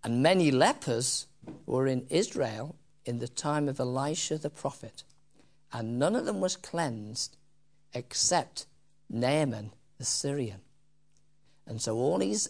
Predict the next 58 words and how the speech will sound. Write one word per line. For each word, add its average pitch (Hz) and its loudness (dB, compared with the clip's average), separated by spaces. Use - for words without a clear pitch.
in 135 0
the 143 -2
synagogue, 143 -2
when 120 -6
they 123 -6
heard 208 0
these 131 -2
things, 117 -10
were 123 -6
filled 135 -2
with 131 -2
wrath, 131 -4
and 117 -2
rose 185 6
up - 0
and 147 2
thrust - 2
him 214 2
out 180 4
of - -6
the 156 0
city. 180 2
They 143 -2
led 170 4
him 202 2
to - -4
the 143 0
brow 160 4
of 277 -4
the - -2
hill, 143 0
brow 156 8
of 165 4
the 139 0
hill, 127 -6
on 120 4
which 127 0
their 127 4
city 147 2
was 131 0
built, 139 0
that 123 -8
they 127 -6
might 123 -2
throw - 2
him 170 0
down 151 2
o-, 143 2
over 139 0
the 139 -6
cliff. - -8
Then 117 2
passing 147 2
through 135 0
the 123 0
midst 170 4
of 120 -4
them 113 -6